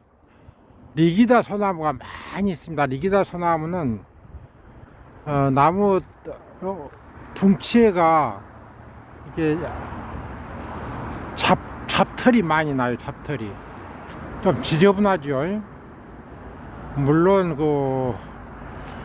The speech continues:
억제로 그 활용도 잘 안 되고 나무 선-,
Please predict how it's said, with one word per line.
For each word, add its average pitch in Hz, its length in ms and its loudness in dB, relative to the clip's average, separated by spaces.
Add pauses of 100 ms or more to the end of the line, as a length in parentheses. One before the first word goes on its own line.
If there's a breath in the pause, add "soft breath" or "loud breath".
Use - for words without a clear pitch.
(460)
억제로 185 680 6
그 147 120 0
활용도 190 580 0
잘 120 180 -2
안 123 220 2
되고 131 420 0
나무 151 360 4
선-, 208 240 2